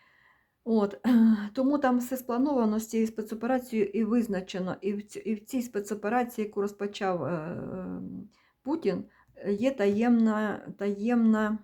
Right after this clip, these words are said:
якась, м, м, зацікавленість самого Китая. Вони давно визначилися. Е,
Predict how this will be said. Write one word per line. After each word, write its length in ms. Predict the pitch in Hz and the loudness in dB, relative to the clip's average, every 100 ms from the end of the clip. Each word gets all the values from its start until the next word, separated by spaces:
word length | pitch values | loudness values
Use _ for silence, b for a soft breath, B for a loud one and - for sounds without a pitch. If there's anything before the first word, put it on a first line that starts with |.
| - | -8
якась, 640 | 208 202 - 233 226 - | -6 -6 -4 -4 -4 -6
м, 600 | - 185 180 180 180 185 170 _ | -10 -8 -6 -6 -8 -10 -14 _
м, 480 | - 175 170 170 165 _ _ - | -14 -12 -12 -12 -16 _ _ -8
зацікавленість 880 | 196 208 214 214 254 233 214 202 208 | -4 -4 -6 0 2 4 2 0 -2
самого 340 | 214 208 214 | -2 0 -2
Китая. 580 | 208 214 190 156 147 - _ _ _ _ _ _ _ _ _ _ _ _ _ _ _ _ _ - | -4 -4 -2 -2 -4 -10 _ _ _ _ _ _ _ _ _ _ _ _ _ _ _ _ _ -10
Вони 140 | 196 | -6
давно 280 | 180 180 185 | -2 0 0
визначилися. 840 | 170 160 151 - - 208 - - 226 _ _ _ _ _ _ _ _ _ _ _ | -2 -4 -8 -12 -10 -10 -12 -16 -18 _ _ _ _ _ _ _ _ _ _ _
Е, 40 | _ | _